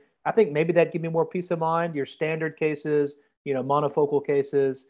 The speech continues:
torics, I'm not as concerned about. Like, I, I don't think, I, I'm not gonna have any explants there for the most part. Um, so maybe I could just limit, you know,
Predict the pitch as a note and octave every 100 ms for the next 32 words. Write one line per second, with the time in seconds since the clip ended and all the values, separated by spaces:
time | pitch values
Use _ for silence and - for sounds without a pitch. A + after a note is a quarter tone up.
0 | _ _ _ - D3+ C#3+ C3+ - C3 C#3
1 | C3+ B2+ - A#2 D3 D#3 D3 D3 C#3 C3
2 | A#2+ G#2 C3 C3+ B2+ C3 B2 _ C3+ A#2
3 | C#3 C#3 B2+ C3 C3 B2+ B2+ C3 - C3+
4 | C3 - C3 B2+ - _ - B2 C3 C3
5 | C3 B2 - _ _ C3 B2+ A#2 A#2 -
6 | C#3+ E3 A#3 G3+ F3 E3+ E3 - C#3 D#3+
7 | D#3 D3+ - _ _ C#3 C#3 C#3